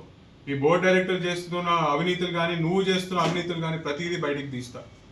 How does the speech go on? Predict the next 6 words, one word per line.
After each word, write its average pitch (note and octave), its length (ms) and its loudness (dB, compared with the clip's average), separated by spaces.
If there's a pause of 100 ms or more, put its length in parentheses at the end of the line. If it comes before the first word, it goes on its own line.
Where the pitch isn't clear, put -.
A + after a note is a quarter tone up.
(300)
మీరు D#3 140 2
ఏమేం G3 280 4
తప్పులు G3 320 0
చేశారో F#3+ 360 0
బయటికి E3 320 0
తీస్తా. C#3+ 420 -6